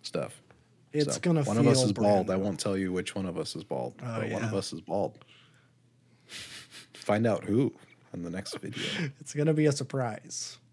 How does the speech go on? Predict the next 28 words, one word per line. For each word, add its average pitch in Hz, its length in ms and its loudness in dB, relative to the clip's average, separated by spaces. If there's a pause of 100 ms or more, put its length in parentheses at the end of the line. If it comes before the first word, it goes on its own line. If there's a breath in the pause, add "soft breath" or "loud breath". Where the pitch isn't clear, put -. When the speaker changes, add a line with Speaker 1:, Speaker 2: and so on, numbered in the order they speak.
(160)
Speaker 1:
It's 98 140 -10
gonna 98 220 -4
be 98 120 -4
a 95 80 -6
surprise. - 640 -12 (680 soft breath)
Speaker 2:
Yeah, 117 300 -6
I 113 80 -4
didn't 151 240 6
think 147 200 4
I 135 120 4
would 127 160 2
have, 123 180 -2
w-, 139 220 -4 (320)
that 143 140 6
we 151 120 10
would 143 160 6
have 131 160 2
to 127 120 0
announce 139 340 2
that. 110 280 -4 (1300)
Speaker 1:
No, 110 120 -2
Speaker 2:
But 123 100 0
Speaker 1:
yeah, - 140 -4 (160)
it's 107 80 2
just 123 180 4
a 113 60 6
new 101 200 4
thing. 90 340 -8